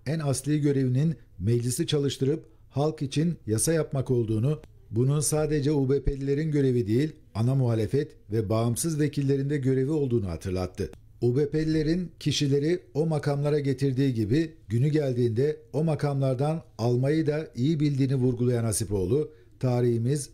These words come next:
bunun pek çok örneğiyle doludur. Lakin her ne olursa olsun kol kırılır, yen içinde kalır ve U B P yoluna birlik içinde devam eder." ifadelerini kullandı.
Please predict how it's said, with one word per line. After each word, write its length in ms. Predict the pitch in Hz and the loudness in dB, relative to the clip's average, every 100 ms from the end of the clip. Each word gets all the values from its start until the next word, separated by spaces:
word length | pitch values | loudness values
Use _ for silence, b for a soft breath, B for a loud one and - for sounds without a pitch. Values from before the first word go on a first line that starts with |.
| 107 | -2
bunun 220 | 123 135 | 0 2
pek 240 | - 170 | 0 -2
çok 180 | 175 156 | -4 0
örneğiyle 480 | 151 135 117 90 85 | 0 2 0 0 -2
doludur. 380 | 92 92 90 69 - b b b | -2 -2 -4 -8 -14 b b b
Lakin 560 | 101 139 151 - 147 151 - | -2 0 0 -2 -4 -4 -6
her 260 | 117 120 127 | -2 0 0
ne 60 | |
olursa 360 | 165 147 135 135 | 0 0 0 0
olsun 440 | 120 - 139 165 b b - | 0 0 -2 -4 b b -4
kol 240 | 151 170 | -2 -2
kırılır, 480 | - 143 131 131 151 - 92 | -4 0 2 2 -2 -8 -4
yen 240 | 117 160 | -2 -2
içinde 380 | 139 131 123 135 | -2 0 0 0
kalır 380 | 120 107 151 - B B | 0 0 -2 -4 B B
ve 120 | 113 113 123 | -4 -2 0
U 160 | 143 | 0
B 180 | 139 123 | 0 0
P 120 | 143 | 0
yoluna 580 | 143 131 123 120 143 113 | 2 0 0 0 -2 -2
birlik 320 | 113 135 160 | 0 0 -2
içinde 340 | - 147 160 139 | -4 0 0 0
devam 340 | 131 120 92 | 0 -2 -4
eder." 320 | 82 80 - - | -6 -8 -10 -12
ifadelerini 600 | 107 113 104 95 92 90 | -6 -4 -2 0 0 -2
kullandı. 520 | - 95 90 85 80 | -4 -2 -2 -2 -6